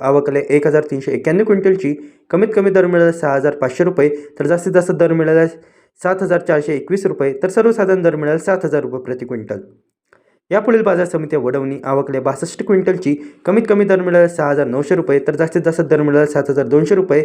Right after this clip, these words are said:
तर सर्वसाधारण दर मिळाला सात हजार शंभर रुपये प्रति क्विंटल. यापुढील बाजार समिती आहे कळमेश्वर, जात आहे हायब्रिड, आवक आली एक हजार दोनशे एक्केचाळीस क्विंटलची. कमीत कमी दर मिळाला सहा हजार चारशे रुपये, तर जास्तीत जास्त दर मिळाला आहे सात हजार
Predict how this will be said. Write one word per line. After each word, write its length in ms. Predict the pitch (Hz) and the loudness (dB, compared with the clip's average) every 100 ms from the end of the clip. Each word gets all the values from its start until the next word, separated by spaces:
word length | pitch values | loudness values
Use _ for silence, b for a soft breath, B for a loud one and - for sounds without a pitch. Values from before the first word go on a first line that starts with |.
| B B B | B B B
तर 60 | 196 | -2
सर्वसाधारण 540 | 240 226 226 190 190 | 0 0 2 2 2
दर 140 | 175 165 | 2 0
मिळाला 260 | 156 156 | 2 0
सात 260 | 160 165 147 | 0 -2 2
हजार 140 | 147 151 | 0 2
शंभर 220 | 175 160 | 0 2
रुपये 220 | 147 143 127 | 2 0 -4
प्रति 220 | 123 - | -6 -6
क्विंटल. 340 | 123 110 107 101 - _ b b b b b b | -6 -4 -6 -8 -20 _ b b b b b b
यापुढील 340 | 190 220 226 214 | -2 2 2 2
बाजार 240 | 180 180 | 0 0
समिती 320 | 180 160 151 | -4 -6 -4
आहे 80 | 151 | -4
कळमेश्वर, 640 | - 151 160 160 - 139 139 b b b 131 | -2 -2 0 -4 -2 -4 -4 b b b -4
जात 120 | 151 | -2
आहे 120 | 156 | -2
हायब्रिड, 400 | 160 165 151 151 - | -2 0 0 -2 -2
आवक 260 | 139 151 151 | 0 0 2
आली 120 | 151 147 | 0 2
एक 160 | 147 | 0
हजार 140 | 160 156 | 0 0
दोनशे 240 | 151 147 | -2 -2
एक्केचाळीस 420 | 135 - 185 220 220 | -4 -2 0 0 0
क्विंटलची. 460 | 196 185 170 131 135 B B - | 0 0 0 -4 -6 B B -2
कमीत 180 | 190 226 | 0 2
कमी 140 | 208 196 | 2 2
दर 200 | 180 175 | 2 2
मिळाला 240 | 165 165 | 2 0
सहा 200 | 165 131 | 0 -2
हजार 180 | 131 131 | 0 0
चारशे 320 | 147 143 190 | 0 2 2
रुपये, 240 | 170 139 139 B B - | 0 -2 -4 B B -8
तर 60 | |
जास्तीत 280 | 160 175 190 | -2 -2 0
जास्त 180 | 180 190 | 0 0
दर 200 | 180 170 | 2 2
मिळाला 280 | 165 156 151 | 2 2 2
आहे 100 | 151 | 2
सात 240 | 151 147 | 0 -4
हजार 160 | 139 | -2